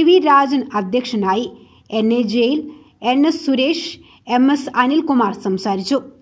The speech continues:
രാജു വി വി, കെ ആർ സാബു, എം എ ആൽബി, ടി എസ് രതീഷ്, പി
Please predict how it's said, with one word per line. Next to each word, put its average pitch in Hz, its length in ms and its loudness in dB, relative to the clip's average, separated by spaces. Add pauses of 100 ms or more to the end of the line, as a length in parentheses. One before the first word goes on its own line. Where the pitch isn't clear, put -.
(220)
രാജു 226 400 2
വി 254 160 2
വി, 262 80 2 (200)
കെ 254 100 -2 (140)
ആർ 247 80 0 (120)
സാബു, 247 380 4 (280)
എം 247 100 2 (100)
എ - 20 0 (220)
ആൽബി, 254 340 0 (500)
ടി 285 100 2 (120)
എസ് - 220 -4
രതീഷ്, 269 500 0
പി 254 100 2